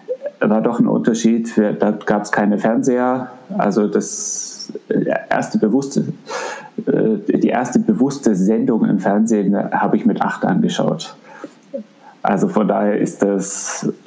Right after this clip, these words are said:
das vielleicht so die Wahrnehmung, äh, die, wo, wo man so Unterschiede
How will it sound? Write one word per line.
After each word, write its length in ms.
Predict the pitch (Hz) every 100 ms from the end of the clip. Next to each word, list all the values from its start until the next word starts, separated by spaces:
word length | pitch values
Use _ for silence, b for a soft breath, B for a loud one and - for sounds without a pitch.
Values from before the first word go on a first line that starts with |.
| -
das 220 | 127 127
vielleicht 380 | 131 107 113 113
so 320 | 110 107 101 - -
die 120 | 104
Wahrnehmung, 800 | 98 110 110 110 107 101 101 107 B B B B B B _ - -
äh, 140 | - -
die, 420 | 101 98 101 98 -
wo, 360 | - - - 113
wo 80 |
man 120 | 117 113
so 140 | 113
Unterschiede 640 | 113 113 - 104 98 -